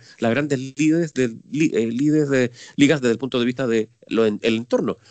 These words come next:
No solamente de la, entiéndase la ciberseguridad, sino que si queremos ser el centro de negocios del mundo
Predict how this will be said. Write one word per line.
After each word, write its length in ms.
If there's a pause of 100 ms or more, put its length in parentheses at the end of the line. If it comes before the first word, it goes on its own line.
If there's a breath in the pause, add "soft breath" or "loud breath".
(120 soft breath)
No 60
solamente 320
de 60
la, 140
entiéndase 460
la 100
ciberseguridad, 640
sino 240
que 180 (160 soft breath)
si 160
queremos 320
ser 160
el 100
centro 400
de 120
negocios 380
del 120
mundo 380